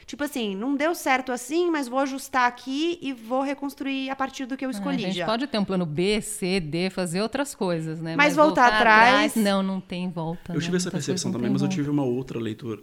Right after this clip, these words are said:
Speaker 3: uma outra possibilidade também, que é, é um livro sobre solidão. O Biel é, é solitário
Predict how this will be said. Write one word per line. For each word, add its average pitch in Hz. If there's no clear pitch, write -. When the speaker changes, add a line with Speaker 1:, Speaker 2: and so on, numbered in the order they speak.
Speaker 3:
uma 110
outra 117
possibilidade 107
também, 110
que 131
é, 135
é 143
um 160
livro 165
sobre 180
solidão. 202
O 131
Biel 170
é, 120
é 110
solitário 117